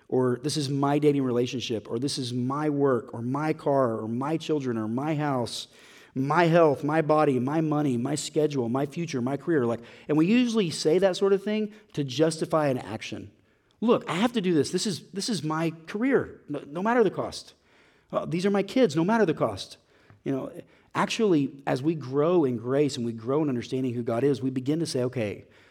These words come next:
everything I have is a gift from God. Ultimately, God is in control. Ultimately, he's gonna be the one who has to sustain me.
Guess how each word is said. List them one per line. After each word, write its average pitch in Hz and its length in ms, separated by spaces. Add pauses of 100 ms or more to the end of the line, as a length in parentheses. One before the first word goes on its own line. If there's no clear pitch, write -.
(240)
everything 208 460
I 170 100
have 151 300
is 123 80
a 123 40
gift 113 220
from 113 160
God. 98 300 (1200)
Ultimately, 214 920 (460)
God 165 260
is 165 140
in 147 100
control. 135 540
Ultimately, 202 560
he's 196 360
gonna 180 120
be 170 100
the 156 80
one 147 120
who 143 80
has 131 180
to 131 80
sustain 123 580
me. 104 240